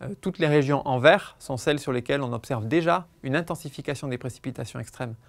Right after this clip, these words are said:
en lien avec l'influence humaine sur le climat. Et dans la carte du bas, euh, l'effet de l'influence humaine sur les sécheresses agricoles et écologiques, celles qui concernent un déficit d'eau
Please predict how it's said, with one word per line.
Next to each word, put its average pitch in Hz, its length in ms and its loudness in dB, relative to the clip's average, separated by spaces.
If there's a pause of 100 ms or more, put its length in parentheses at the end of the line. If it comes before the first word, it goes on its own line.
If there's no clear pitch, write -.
(120)
en 135 120 -2
lien 139 340 0
avec 113 260 -4
l'influence 113 320 -10
humaine 110 200 -8
sur - 120 -16
le 127 80 -14
climat. - 300 -12 (600)
Et 151 80 4
dans 147 120 4
la 127 100 2
carte 143 240 2
du 131 120 -2
bas, 143 220 4 (460)
euh, 113 300 -2 (140)
l'effet 143 300 4
de 139 80 4
l'influence 135 380 -2
humaine 143 300 -2
sur - 140 -6
les 123 100 2
sécheresses - 540 -4
agricoles 147 580 0 (380)
et 127 80 2
écologiques, 123 580 -2 (260)
celles 143 200 0
qui 135 120 -8
concernent 135 360 -2
un 120 80 -2
déficit 131 500 -4
d'eau 131 220 -2